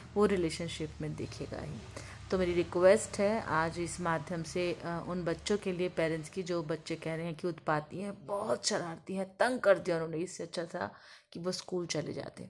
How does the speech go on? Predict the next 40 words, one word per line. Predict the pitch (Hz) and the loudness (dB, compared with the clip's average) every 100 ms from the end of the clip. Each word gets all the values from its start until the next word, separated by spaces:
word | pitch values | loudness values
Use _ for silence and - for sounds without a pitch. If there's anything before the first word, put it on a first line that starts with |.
| - | -8
उन्हें | 185 190 | -4 -2
किसी | 190 185 185 | -2 -2 -4
क्रिएटिव | - 170 160 170 185 170 - | -4 -8 -6 -4 -4 -4 -6
काम | 175 165 | -6 -4
में | 175 175 | -4 -6
आप | - 156 151 - - _ - _ 190 | 0 0 0 -4 -12 _ -20 _ 6
लगा | 180 165 151 | 6 6 4
दीजिए, | 175 190 220 | -2 -4 -4
थोड़ा | - 247 254 | 0 2 2
सा | - | -2
उनके | 175 170 | -6 -8
साथ | - - | -8 -8
जुट | 165 180 147 | -2 -2 -2
जाइए, | 165 175 180 | -2 -2 0
आपका | 180 185 208 | -2 0 0
समय | 196 175 175 175 | 0 -4 -6 -6
भी | 180 | -8
कट | 180 - - - | -6 -6 -6 -6
जाएगा। | - - - - _ - - - - - - | -4 -4 -8 -12 _ -20 -20 -18 -18 -2 6
हस्बैंड | 214 196 247 | 6 8 6
वाइफ | 233 233 226 | 6 4 4
हैं | 240 233 | 2 4
आप | 226 226 208 | 2 2 0
और | 202 | 2
लग | 185 | 4
रहा | 180 180 | 4 2
है | |
कि | 175 180 | 0 -4
ये | 165 | -2
बात | 165 165 | 0 0
उनकी | 170 156 160 | -4 -6 -6
अच्छी | 156 - 170 | -6 -10 -10
नहीं, | 165 156 | -8 -8
तो | 165 | -8
जनाब, | 160 160 165 180 190 - - | -6 -6 -4 -4 -4 -10 -8
मिस्टर, | 185 - - 170 - - - | -6 0 4 4 0 -12 0
आपसे | 160 156 - | 0 0 -6
कह | 147 139 | -6 -6
रही | - | -6
हूँ, | 87 | -6